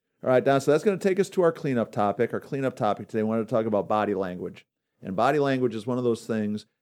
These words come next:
that, uh, again, you know, full disclosure,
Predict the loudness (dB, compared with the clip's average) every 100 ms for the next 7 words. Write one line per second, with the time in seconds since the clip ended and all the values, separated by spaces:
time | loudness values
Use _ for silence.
0 | _ -2 -2 -2 -2 0 -2 -2 0 -2
1 | -2 -4 -6 0 0 2 -2 2 4 4
2 | 2 0 0